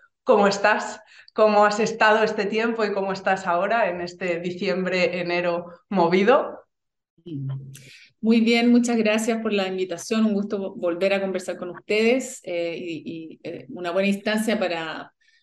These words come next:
Speaker 2: para preguntarse cómo uno está, de hecho, eh, y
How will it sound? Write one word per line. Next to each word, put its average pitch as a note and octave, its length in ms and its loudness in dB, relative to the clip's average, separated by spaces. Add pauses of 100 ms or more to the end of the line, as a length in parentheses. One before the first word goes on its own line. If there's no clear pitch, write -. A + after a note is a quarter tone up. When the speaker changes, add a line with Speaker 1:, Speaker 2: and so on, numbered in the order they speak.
(160)
Speaker 2:
para F#3 240 2
preguntarse G3+ 580 0
cómo A3 160 6
uno G#3 120 2
está, A3+ 640 -4
de G3 180 -6
hecho, G#3 420 -6
eh, F3 380 0
y E3+ 720 -6